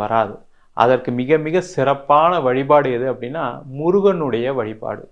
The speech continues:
ரிஷப ராசி அன்பர்கள் ஒவ்வொரு மாதமும் வரக்கூடிய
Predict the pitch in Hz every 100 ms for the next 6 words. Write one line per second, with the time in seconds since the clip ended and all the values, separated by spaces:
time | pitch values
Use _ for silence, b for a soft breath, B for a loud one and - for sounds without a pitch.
0 | _ _ _ _ _ _ 127 - 175 170
1 | 156 143 147 151 - 160 127 131 120 120
2 | 160 - - _ 123 135 165 175 202 202
3 | 170 120 117 123 135 135 127 127 - -
4 | 117 123 139 - 127 110 107 131